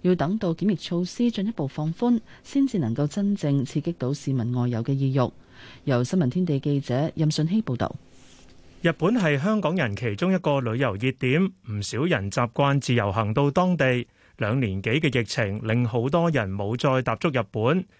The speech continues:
Speaker 2: 日本尋日起放寬入境限制，容許到當地旅遊唔需要有當地嘅導遊，但係亦都唔係完全自由行，仍然要經旅行社處理機票、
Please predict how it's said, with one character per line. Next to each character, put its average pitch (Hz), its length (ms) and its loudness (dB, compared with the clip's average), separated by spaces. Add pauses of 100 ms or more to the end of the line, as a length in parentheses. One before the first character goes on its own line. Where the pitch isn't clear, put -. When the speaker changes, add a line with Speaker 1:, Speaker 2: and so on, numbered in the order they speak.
(100)
Speaker 2:
日 143 100 0
本 147 160 0
尋 143 120 0
日 113 280 0
起 156 80 2
放 143 220 -2
寬 175 280 0
入 143 160 2
境 147 180 0
限 120 200 0
制， 135 320 0 (180)
容 104 260 -2
許 123 160 0
到 143 220 0
當 170 220 0
地 123 100 0
旅 107 220 -2
遊 104 280 -2 (100)
唔 98 140 -2
需 170 140 0
要 139 360 2
有 117 260 0
當 170 280 0
地 117 140 0
嘅 131 100 -2
導 113 220 0
遊， 101 300 0 (100)
但 117 140 0
係 117 140 2
亦 - 40 0
都 180 200 2
唔 110 280 -2
係 120 300 0
完 101 140 -2
全 104 280 -2
自 127 140 0
由 107 180 2
行， 107 280 -2 (340)
仍 107 160 0
然 117 180 2
要 147 140 2
經 180 260 2
旅 120 140 2
行 98 180 -2
社 123 320 0
處 - 200 -6
理 127 340 0
機 170 280 2
票、 139 360 2